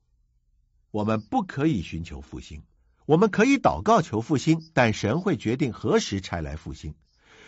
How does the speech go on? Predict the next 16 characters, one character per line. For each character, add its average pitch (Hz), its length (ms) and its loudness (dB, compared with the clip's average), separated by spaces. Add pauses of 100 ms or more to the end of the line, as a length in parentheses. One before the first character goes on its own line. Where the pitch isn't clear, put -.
(160)
比 160 120 8
方， 202 360 6
神 165 460 4
会 185 180 2
决 151 220 2
定 190 260 0
你 135 120 0
能 180 240 2
不 285 40 0
能 202 220 0
得 170 180 0
到 175 220 4
某 120 220 0
个 160 160 4
属 82 240 -4
灵 73 180 -8